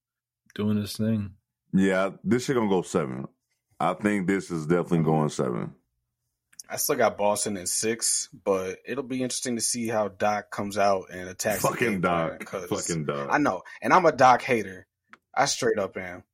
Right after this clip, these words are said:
Speaker 3: This
Speaker 2: Yeah,
Speaker 3: man is
Speaker 2: absolutely. I'm
Speaker 3: Go
Speaker 2: going
Speaker 3: ahead.
Speaker 2: down that.
Speaker 3: Go
Speaker 2: I,
Speaker 3: ahead.
Speaker 2: I'ma die on that hill. Die
Speaker 3: Yeah,
Speaker 2: on
Speaker 3: like,
Speaker 2: that.
Speaker 3: He, he got the chip off the big three and been riding that
Speaker 2: Oh eight,
Speaker 3: shit.
Speaker 2: yep, and that was
Speaker 3: I need
Speaker 2: Tibbs.
Speaker 3: to s-
Speaker 2: That was probably Tibbs who did that.
Speaker 3: Yeah.
Speaker 2: He was on that, on that coaching staff.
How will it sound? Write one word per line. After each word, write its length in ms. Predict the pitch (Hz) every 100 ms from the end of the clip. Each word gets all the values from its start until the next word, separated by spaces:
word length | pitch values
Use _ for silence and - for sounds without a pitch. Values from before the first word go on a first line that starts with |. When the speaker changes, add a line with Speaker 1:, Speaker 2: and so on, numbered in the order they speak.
| _
Speaker 3:
This 180 | 123 165 135
Speaker 2:
Yeah, 60 |
Speaker 3:
man 220 | 113 107
is 220 | 110 101 -
Speaker 2:
absolutely. 680 | - 113 117 156 104 85 - _ _ _
I'm 300 | 107 127 117
Speaker 3:
Go 60 | 104
Speaker 2:
going 220 | 113 147
Speaker 3:
ahead. 100 | 143
Speaker 2:
down 220 | 117 117 113
that. 120 | 107
Speaker 3:
Go 80 | 147
Speaker 2:
I, 100 | 151
Speaker 3:
ahead. 120 | 110 110 -
Speaker 2:
I'ma 220 | 143 139
die 320 | 98 131 185
on 160 | 190 151
that 220 | 135 110
hill. 400 | 127 104 78 - _ _ _ _ - - -
Die 100 | 107
Speaker 3:
Yeah, 260 | 143 147 143
Speaker 2:
on 60 | 131
Speaker 3:
like, 80 |
Speaker 2:
that. 340 | 120 104 82 -
Speaker 3:
He, 300 | 139 131 -
he 180 | - 127
got 240 | 139 143
the 80 | 120
chip 420 | - - 156 151 -
off 220 | 120 123 -
the 340 | 107 101 92 95
big 240 | 117 117
three 300 | 117 110 107
and 100 | 98
been 100 | 95
riding 260 | - - -
that 60 |
Speaker 2:
Oh 20 | 131
eight, 40 | 123
Speaker 3:
shit. 180 | - - -
Speaker 2:
yep, 260 | 107 123 120
and 100 | 120
that 100 | 135
was 140 | 117 -
Speaker 3:
I 140 | 160
need 160 | 143 147
Speaker 2:
Tibbs. 120 | 143
Speaker 3:
to 60 | 135
s- 140 | - -
Speaker 2:
That 120 | 160
was 120 | 139
probably 280 | 143 123 107
Tibbs 440 | - 165 160 113
who 100 | 113
did 280 | 110 120 98
that. 180 | 123 131
Speaker 3:
Yeah. 40 | 127
Speaker 2:
He 80 | 147
was 100 | 139
on 120 | 120
that, 240 | 117 107 - _ _ _ -
on 120 | 117
that 140 | 113 -
coaching 300 | 123 95 92
staff. 400 | 104 87 76